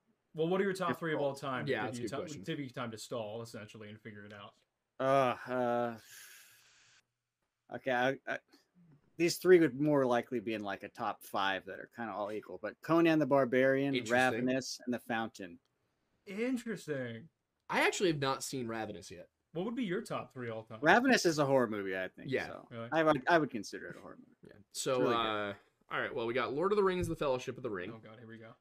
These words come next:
Speaker 3: We got Lord of the
Speaker 2: Oh.
Speaker 3: Rings, The Two Towers. <laughs>
Speaker 2: <laughs>
Speaker 3: We got Lord of the Rings, The Return of
Speaker 2: Of
Speaker 3: the King. Uh, <laughs> no, uh, I think Return of the King is definitely up there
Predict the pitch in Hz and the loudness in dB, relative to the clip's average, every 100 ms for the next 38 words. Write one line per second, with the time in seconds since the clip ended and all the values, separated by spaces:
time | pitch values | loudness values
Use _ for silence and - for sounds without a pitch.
0 | _ - 113 123 190 220 185 156 151 139 | _ -8 -6 2 2 4 4 2 0 -4
1 | 135 131 123 113 98 110 - 262 - - | -8 -8 -4 -4 -2 -4 -2 -4 -2 4
2 | 427 226 277 254 302 220 277 233 226 220 | 4 6 10 10 10 8 6 0 -4 -4
3 | 156 131 165 226 180 170 151 143 135 139 | -2 0 4 4 4 2 2 0 2 4
4 | 160 120 - - 160 196 - 277 254 202 | 4 2 -4 2 6 6 6 4 4 2
5 | - - - _ _ - 427 233 415 - | -4 -6 -8 _ _ -2 -2 2 0 -2
6 | - 294 330 302 226 - 170 151 120 - | -16 -8 -6 -6 -10 -2 2 2 2 4
7 | 151 151 156 160 160 170 214 269 208 214 | 6 8 6 4 2 2 0 -2 0 2
8 | 202 165 165 143 127 117 127 123 123 113 | 2 0 0 0 -2 -2 -4 -4 -6 -4
9 | 104 90 - 82 104 | -4 -6 -12 -12 -16